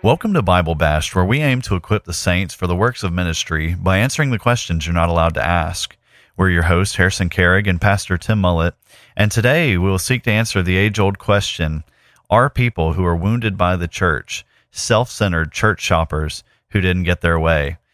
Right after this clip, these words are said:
Now, Tim, I think normally whenever someone's talking about anyone hurting anyone when it comes to the church and its members, normally it's the other way around, where people are typically talking about how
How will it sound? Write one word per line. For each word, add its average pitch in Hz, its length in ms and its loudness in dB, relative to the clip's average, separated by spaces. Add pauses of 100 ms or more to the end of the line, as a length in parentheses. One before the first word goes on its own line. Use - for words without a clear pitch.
(260)
Now, - 140 0
Tim, 131 280 0
I 123 60 2
think 180 340 -4
normally 101 760 2 (220)
whenever 92 420 2
someone's 87 400 -2
talking 92 320 0
about 82 360 0
anyone 95 480 0
hurting 87 400 0
anyone 78 680 -2
when 87 180 0
it 76 100 -6
comes 92 300 -2
to 92 100 -4
the 78 100 -2
church - 540 -2 (380)
and 80 160 0
its - 160 -8
members, 82 640 -2 (340)
normally 127 380 2
it's - 160 -2
the 87 80 2
other 80 200 2
way 78 140 0
around, 78 480 0
where 73 260 -4 (240)
people 95 320 0
are 82 140 2
typically 90 580 -2
talking 85 360 -2
about 76 320 -2
how 78 360 -2